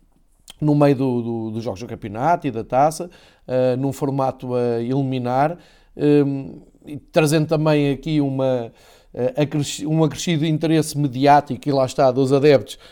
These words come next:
porque à medida que a prova avançava, eh, previsivelmente poderiam nascer, eh, mais derbys, mais clássicos,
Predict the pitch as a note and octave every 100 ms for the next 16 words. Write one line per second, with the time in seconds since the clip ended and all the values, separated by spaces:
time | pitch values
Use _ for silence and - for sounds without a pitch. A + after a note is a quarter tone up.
0 | _ _ - D#3+ D3 D3+ C#3+ D3+ C#3+ C#3+
1 | D3 C3+ C#3+ C3 C3 B2+ A#2+ A2 - B2+
2 | C3 C3 C3 D#3 C#3 A2 A2 - _ -
3 | - - B2 A#2 A2+ A2 G#2 F3+ D#3 D#3+
4 | E3+ D#3 D#3+ D#3+ D3+ C3 - - _ _
5 | - D#3+ D3+ D#3+ D#3 C#3+ C3+ C#3 C#3+ -
6 | D3 B2+ A2 - _ _ C3 B2+ B2 A#2
7 | A2+ A2 B2+ D#3 C#3+ A#2+ F3 F#3+ F3 F3
8 | D3 D3+ B2 - D#3 E3 D#3+ D#3+ D#3 -
9 | D3 D3+ D3